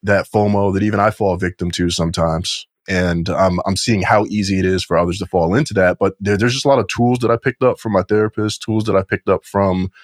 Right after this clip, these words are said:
my leadership coach that maybe I didn't apply as much as I should have this past week, but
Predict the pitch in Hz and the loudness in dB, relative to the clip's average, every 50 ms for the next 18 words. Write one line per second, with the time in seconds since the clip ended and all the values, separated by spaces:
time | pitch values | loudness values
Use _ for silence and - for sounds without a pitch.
0 | - - - - - - _ - 95 98 87 82 87 98 107 117 127 127 - 139 | -20 -20 -20 -20 -20 -20 _ -4 -2 0 0 0 0 2 2 2 0 0 0 -2
1 | 139 - - - 156 151 165 175 - - - 101 98 95 92 90 - - - - | -2 -2 2 2 2 2 2 0 -2 -6 -2 0 0 2 2 0 -2 -6 -20 -20
2 | - - _ _ - 95 117 120 120 113 117 120 117 101 110 101 - - 127 127 | -20 -20 _ _ -4 0 0 2 4 4 4 4 2 0 -2 -2 2 2 4 4
3 | 123 113 107 113 113 113 - 110 120 95 - - 110 104 107 101 95 98 98 90 | 4 2 2 0 -2 0 0 0 0 0 0 -2 -2 0 -2 -2 -2 -4 -4 -6
4 | - - - 98 90 90 85 - 87 90 110 120 110 98 - - 98 92 90 80 | -6 -2 0 0 2 2 0 -4 -4 -2 0 0 0 -2 -4 -2 -2 0 0 -2
5 | - | -4